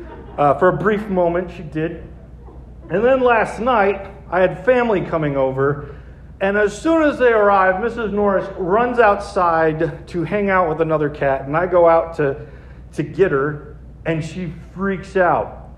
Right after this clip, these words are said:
And she runs all the way down our driveway towards the cars. <laughs> And I'm running down the driveway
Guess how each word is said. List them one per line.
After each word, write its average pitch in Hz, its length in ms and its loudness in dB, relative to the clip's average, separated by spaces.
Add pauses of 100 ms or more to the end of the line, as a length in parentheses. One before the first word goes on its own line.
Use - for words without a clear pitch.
(300)
And 175 120 -4
she 220 260 -8
runs 220 880 2 (560)
all 233 680 8
the 202 100 4
way 202 220 4
down 190 300 0
our 165 120 2
driveway 160 580 2
towards 185 420 0
the 165 120 -4
cars. 123 680 -2
<laughs> - 60 -16 (460)
And 185 140 2
I'm 202 380 0
running 254 500 2
down 220 280 2
the 202 80 6
driveway 160 1040 2